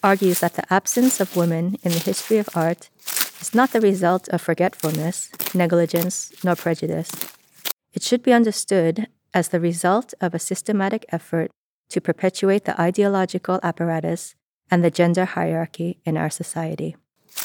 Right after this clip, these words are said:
As such, she suggests that instead of thinking in terms of a feminist art history, we should think about feminist intervention in art's histories, both to change the present by means of how we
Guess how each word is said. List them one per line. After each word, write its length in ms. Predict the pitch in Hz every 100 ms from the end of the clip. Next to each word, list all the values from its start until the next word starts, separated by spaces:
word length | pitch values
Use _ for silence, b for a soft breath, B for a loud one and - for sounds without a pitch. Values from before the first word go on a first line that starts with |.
| - - - - - -
As 180 | 269
such, 500 | - 208 170 - - - _
she 280 | - - 262
suggests 680 | - 233 - 165 165 - -
that 180 | 180 -
instead 320 | 175 - 233
of 60 | 262
thinking 540 | - 208 214 175 170
in 120 | 170
terms 340 | 151 185 190 196
of 100 | 156
a 40 |
feminist 600 | - - 175 202 208 - -
art 220 | 180 -
history, 540 | 196 185 - 170 180 - _ _ - _ _ -
we 100 | 190
should 180 | 190 233
think 260 | - 190 196
about 320 | 170 170 -
feminist 600 | - - 170 170 180 -
intervention 720 | 175 170 165 147 151 - 151 160
in 140 | - -
art's 340 | 165 165 - -
histories, 680 | - 165 - 160 151 - _ _ _ _ -
both 280 | - 170 -
to 100 | -
change 400 | 165 - 185 202
the 80 | -
present 440 | - 185 180 196 -
by 140 | 156
means 340 | 165 165 180
of 120 | 156 -
how 180 | 165
we 240 | 160 156